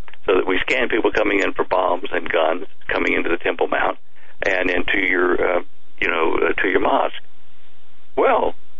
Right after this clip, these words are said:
the, the, uh, mullahs, uh, you know, the, the, the, the Muslim people there that handle the, the, the mosque and the dome said, "No, no, no, no, no.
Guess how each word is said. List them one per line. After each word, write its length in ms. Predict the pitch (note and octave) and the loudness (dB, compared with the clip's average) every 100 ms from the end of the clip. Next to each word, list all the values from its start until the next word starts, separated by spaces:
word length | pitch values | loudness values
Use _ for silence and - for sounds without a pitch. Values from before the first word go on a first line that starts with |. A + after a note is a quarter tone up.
| - - - | -2 -2 0
the, 500 | A2+ G#2 F#2+ F#2 - - - | 0 2 2 2 0 0 0
the, 500 | A2+ G2+ F#2 F2 D2+ | 0 0 0 2 2
uh, 40 | D#2 - - - - | 0 -2 -4 -2 0
mullahs, 460 | A2+ B2 B2 A#2 G#2+ | 2 4 4 2 0
uh, 40 | |
you 140 | F#2 G2 | 0 2
know, 160 | G2 | 2
the, 220 | G2 F#2 F2 | 2 0 -2
the, 140 | F#2+ - F#2 - | -2 0 0 0
the, 180 | F#2 F#2 - | 2 0 0
the 80 | |
Muslim 340 | B2+ A2+ G#2 G2 | 2 0 2 0
people 300 | G#2+ G2+ G2+ | 0 0 0
there 320 | G2+ G2 F2 | 0 0 0
that 200 | - F2+ - | -2 -2 -2
handle 320 | G#2+ A2+ G#2+ | -2 -2 0
the, 160 | F2+ F2+ - | 0 0 -2
the, 100 | - F#2+ - | -2 -2 0
the 80 | E2 | 0
mosque 360 | F2 F#2 - | 2 2 0
and 100 | F#2 | -2
the 60 | E2 | 0
dome 260 | F2 F#2 G2+ | 0 2 2
said, 140 | G2+ - | 2 2
"No, 160 | D3 | 2
no, 140 | - G3+ | 2 2
no, 100 | C3 | 2
no, 140 | F#2+ | 2
no. 180 | D#2 | 2